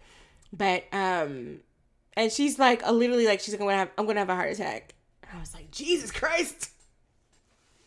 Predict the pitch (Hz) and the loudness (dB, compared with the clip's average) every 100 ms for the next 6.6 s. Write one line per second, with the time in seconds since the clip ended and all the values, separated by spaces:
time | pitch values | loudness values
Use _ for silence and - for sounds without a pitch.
0 | _ _ - - - - - - 330 254 | _ _ -14 -12 -12 -12 -12 -2 0 0
1 | - 311 311 311 320 330 320 302 320 302 | -2 6 8 10 8 6 2 0 0 0
2 | 247 240 247 247 269 302 311 - - - | 0 6 8 8 4 0 -4 -12 -20 -20
3 | - - - 240 294 262 269 294 349 311 | -20 -20 -10 -2 0 6 8 8 4 0
4 | - 370 359 - 294 277 - 262 262 262 | 0 2 2 4 4 4 0 2 4 4
5 | 254 254 254 294 - 240 480 - 214 202 | 4 4 2 -2 -6 -4 -4 -2 -4 -2
6 | 247 180 131 202 226 | -2 -4 -8 -8 -8